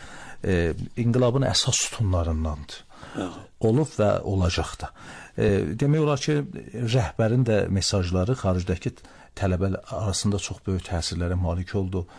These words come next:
Speaker 1: təsirlərini göstərdi və, e, e, demək olar ki, cənab doktor, siz də, e, dərin işarə elədiniz və, e, onu deyə bilərik ki, tələbələr qlobal və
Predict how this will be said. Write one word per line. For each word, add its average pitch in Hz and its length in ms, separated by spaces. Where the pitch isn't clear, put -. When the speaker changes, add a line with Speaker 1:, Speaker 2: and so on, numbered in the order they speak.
Speaker 1:
təsirlərini 87 480
göstərdi 85 640
və, 80 120
e, 82 60
e, 87 120
demək 90 240
olar 85 240
ki, 90 220
cənab 92 220
doktor, 92 180
siz 90 300
də, 87 140
e, 90 300
dərin 90 320
işarə 87 340
elədiniz 101 400
və, 95 200
e, 90 140
onu 120 240
deyə 131 200
bilərik 120 280
ki, 139 160
tələbələr 101 560
qlobal 90 720
və 90 220